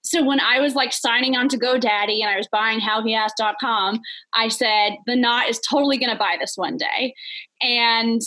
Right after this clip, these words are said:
um, it came out of nowhere, and it didn't, you know, it didn't have to be true, it, you know,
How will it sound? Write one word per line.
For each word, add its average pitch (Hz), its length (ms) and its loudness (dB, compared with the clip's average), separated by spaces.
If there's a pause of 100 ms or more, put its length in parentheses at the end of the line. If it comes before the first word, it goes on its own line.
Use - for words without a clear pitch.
(100)
um, 220 500 0 (280)
it 311 180 0
came 320 200 2
out 370 140 2
of 339 60 4
nowhere, 208 420 2
and 294 220 2
it 269 120 0
didn't, 320 360 2
you 302 120 4
know, 285 100 2
it 262 80 0
didn't 311 160 2
have 269 260 0
to 294 80 0
be 254 160 0
true, 269 320 0
it, 392 160 -4
you 262 140 0
know, 240 100 -2